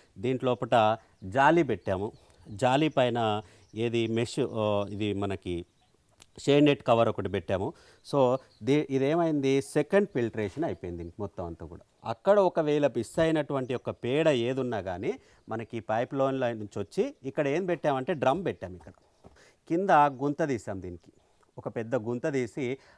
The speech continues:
ఆ గ్రావిటీ తోట ఆటోమేటిక్ వచ్చి దీంట్లో పడిపోయే విధంగా దీనికి హోల్ చేసి దీంట్లో పైప్ లైన్ దీన్ని కలిపేసాం. So ఇక్కడ ఏమైంది,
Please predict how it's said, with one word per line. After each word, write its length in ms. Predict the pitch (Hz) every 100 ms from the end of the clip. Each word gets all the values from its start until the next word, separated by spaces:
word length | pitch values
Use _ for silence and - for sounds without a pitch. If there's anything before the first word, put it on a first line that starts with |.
| - 127
ఆ 20 | 117
గ్రావిటీ 480 | - 131 175 202 196 180
తోట 200 | 156 143 165 135
ఆటోమేటిక్ 460 | 160 156 143 135 120
వచ్చి 140 | - 165
దీంట్లో 240 | 139 131 123
పడిపోయే 400 | 110 123 139 127 117
విధంగా 360 | 107 104 101 233 285 _ -
దీనికి 200 | 123 120 127
హోల్ 180 | 147 147
చేసి 240 | 113 - 139
దీంట్లో 260 | 120 107 107 104 190 117
పైప్ 220 | 113 107
లైన్ 140 | 101 160
దీన్ని 140 | 135 98
కలిపేసాం. 420 | 90 92 92 - _ _ _ _ _ _ -
So 80 | 190 175 175 165
ఇక్కడ 200 | 175 175
ఏమైంది, 320 | 190 190 190